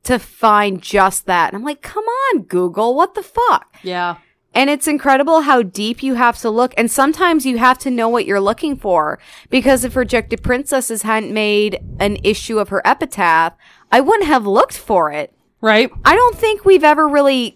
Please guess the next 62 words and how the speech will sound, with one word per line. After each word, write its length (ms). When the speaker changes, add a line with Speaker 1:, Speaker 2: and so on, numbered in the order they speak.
Speaker 1:
covered 360
the 140
epitaph 480
unless 300
it's 100
kind 240
of 80
been 140
handed 540
to 200
us 240
in 80
a 80
way. 180
Speaker 2:
Yeah, 360
or, 300
like, 520
I 100
know 200
for, 120
like, 220
Sybil 380
Ludington, 520
it 60
was 220
because, 320
like, 160
I 80
saw 220
a 40
picture 400
of 100
it, 160
so 120
I 40
was 100
like, 140
"Oh, 140
Speaker 1:
Yeah. 60
Speaker 2:
that's 240
really 180
cool." 320
But 80
yeah, 180
like, 220
usually 440
it's 140
'cause 160
it's 140
mentioned 580
somewhere, 540
and 100
then 100
I'm 120
like, 180
"Okay, 240
I'm 80
gonna 140
go 100
look 220
that 180
up." 260